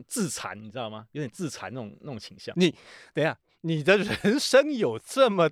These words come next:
Speaker 2: 的无，无聊吗？
Speaker 1: 因为人生已经太无奈了，
Speaker 2: 是，
Speaker 1: 对不对？
Speaker 2: 是。
Speaker 1: 你总要弄一点东西是在自己掌控范围之内，
Speaker 2: 是。
Speaker 1: 失控，有点像甩尾这样子，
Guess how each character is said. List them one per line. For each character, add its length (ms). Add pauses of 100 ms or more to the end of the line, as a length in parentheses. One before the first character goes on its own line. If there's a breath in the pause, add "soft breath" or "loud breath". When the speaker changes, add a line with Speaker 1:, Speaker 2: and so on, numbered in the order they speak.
Speaker 2:
的 560 (220)
无， 260 (120)
无 100
聊 320
吗？ 20
Speaker 1:
因 60
为 160 (140)
人 260
生 320
已 100
经 140
太 180
无 180
奈 200
了， 260
Speaker 2:
是， 200
Speaker 1:
对 20
不 120
对？ 120
Speaker 2:
是。 60
Speaker 1:
你 80
总 100
要 80
弄 180
一 40
点 180
东 140
西 100
是 300
在 120
自 140
己 80
掌 180
控 200
范 180
围 140
之 140
内， 180
Speaker 2:
是。 180
Speaker 1:
失 60
控， 220
有 80
点 120
像 100
甩 220
尾 180
这 120
样 120
子， 140